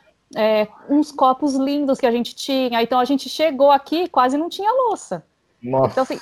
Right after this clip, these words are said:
Speaker 1: o salão lá era muito bonito, mas eu tinha, sei lá, doze mesas.
Speaker 2: Aham.
Speaker 1: E me mudei pra um salão que ti-, que co-, que comportava, sei lá,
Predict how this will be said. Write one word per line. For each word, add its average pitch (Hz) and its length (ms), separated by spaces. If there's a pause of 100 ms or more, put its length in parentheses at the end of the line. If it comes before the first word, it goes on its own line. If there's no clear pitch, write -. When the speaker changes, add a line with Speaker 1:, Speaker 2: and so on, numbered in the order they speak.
(140)
Speaker 1:
o 262 100
salão 294 500
lá 285 160
era 285 140
muito 294 280
bonito, 247 640
mas 220 240
eu 262 100
tinha, 262 520
sei 254 160
lá, 220 100
doze 254 420
mesas. 202 600 (400)
Speaker 2:
Aham. 113 400
Speaker 1:
E 247 160
me 254 160
mudei 254 300
pra 269 120
um 269 60
salão 262 340
que 294 140
ti-, - 220
que - 180
co-, - 260
que 254 180
comportava, 247 680
sei 262 160
lá, 208 380